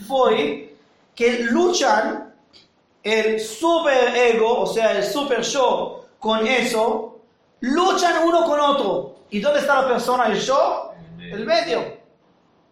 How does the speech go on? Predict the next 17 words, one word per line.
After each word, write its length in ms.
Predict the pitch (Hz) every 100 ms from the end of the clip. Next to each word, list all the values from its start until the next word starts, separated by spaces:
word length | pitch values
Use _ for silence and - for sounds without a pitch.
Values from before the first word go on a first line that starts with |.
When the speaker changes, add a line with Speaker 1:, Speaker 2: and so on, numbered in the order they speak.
| _ _ _ _ _ _
Speaker 1:
O 40 | -
sea, 120 | 190
vos 180 | 302 302
podés 340 | 277 294 285
elegir 440 | 269 262 294 277
hacer 320 | 233 254 254 -
super 440 | 294 277 240 233
ego 360 | 226 233 262 254
con 120 | 214
la 80 | 202
ideal 680 | 196 202 196 240 - - - _ _ _ _ -
y 100 | 202
podés 340 | 262 330 330
hacer 520 | 311 370 359 349 349
con 200 | 269 277
tus 100 | 330
instintos. 760 | 302 - 370 320 269 - -